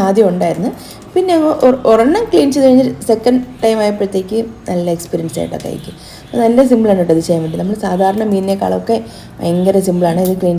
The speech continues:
ചെയ്തെടുക്കാനായിട്ട്. അപ്പോൾ ഞാൻ YouTube-ലൊക്കെ ഒന്ന് രണ്ട് വീഡിയോസ് ഇങ്ങനെ നോക്കിയിട്ടുണ്ടായിരുന്നു കേട്ടോ, ഇതെങ്ങനെ ക്ലീൻ ചെയ്യുന്നതൊക്കെ ഉള്ളത്. അപ്പം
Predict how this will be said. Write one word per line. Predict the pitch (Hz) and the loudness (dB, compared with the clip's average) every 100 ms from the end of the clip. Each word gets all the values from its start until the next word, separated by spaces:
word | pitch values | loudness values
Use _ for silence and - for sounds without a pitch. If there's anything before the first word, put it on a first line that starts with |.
| 170 | -2
ചെയ്തെടുക്കാനായിട്ട്. | 175 170 180 165 165 277 453 - - - - - - - - - - - | -2 -2 -4 -6 -2 0 0 -4 -18 -20 -18 -20 -18 -18 -18 -18 -18 -4
അപ്പോൾ | 220 | 4
ഞാൻ | 240 226 | 4 6
YouTube-ലൊക്കെ | 220 254 262 269 311 | 2 2 2 2 4
ഒന്ന് | 285 | 6
രണ്ട് | 277 277 | 6 4
വീഡിയോസ് | 269 277 277 | 4 2 2
ഇങ്ങനെ | 254 254 226 | 4 6 4
നോക്കിയിട്ടുണ്ടായിരുന്നു | 214 - 190 175 170 | 0 -4 -2 0 0
കേട്ടോ, | 170 175 | -2 -2
ഇതെങ്ങനെ | 170 170 170 | -2 -2 -2
ക്ലീൻ | 170 170 165 | -4 -4 -4
ചെയ്യുന്നതൊക്കെ | 170 165 - 127 - | -4 -4 -4 -6 -8
ഉള്ളത്. | - - - - - - | -10 -12 -20 -20 -20 -16
അപ്പം | - 175 | -8 -4